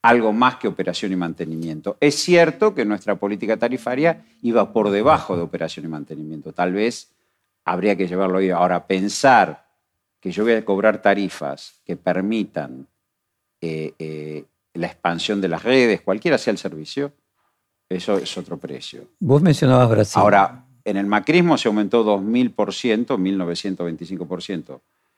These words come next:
Speaker 1: La luz en el área metropolitana de Buenos Aires y no hubo una expansión de la red, Enor no se transformó, Edesur tampoco, digo, tampoco hay que subsidiar que la tarifa puede ser ganancia empresaria pura y dura. Los empresarios tienen que ganar, no digo que no.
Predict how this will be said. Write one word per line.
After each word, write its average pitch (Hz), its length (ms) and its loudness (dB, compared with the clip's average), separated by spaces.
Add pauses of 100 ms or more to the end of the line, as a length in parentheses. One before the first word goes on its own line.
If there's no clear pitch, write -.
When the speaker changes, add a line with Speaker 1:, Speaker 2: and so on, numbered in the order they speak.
(240)
Speaker 1:
La 95 260 4
luz 110 500 0
en 87 120 -8
el 92 140 -2
área 104 220 4
metropolitana 90 600 -4
de 82 40 -4
Buenos 85 280 -4
Aires 139 220 4
y - 20 0
no 85 140 -4
hubo 85 120 -4
una 73 120 -10
expansión 78 460 -8
de 80 80 -8
la 76 100 -6
red, 110 420 2
Enor 85 240 -2
no 85 100 -8
se 82 160 -10
transformó, 82 600 0
Edesur 85 340 -6
tampoco, 92 500 -4
digo, 87 220 -8 (380)
tampoco 127 400 0
hay 107 60 4
que 98 120 -2
subsidiar 98 600 -2
que 87 60 -8
la 87 120 -2
tarifa 95 340 -2
puede 90 220 -6
ser 90 180 -8
ganancia 90 380 -6
empresaria 82 460 -10
pura 78 220 -14
y 85 40 -10
dura. 101 320 -8 (300)
Los - 140 -18
empresarios 87 460 -4
tienen 80 200 -8
que 80 100 -8
ganar, 82 280 -6
no 73 120 -10
digo 78 180 -12
que 80 80 -14
no. 90 220 -4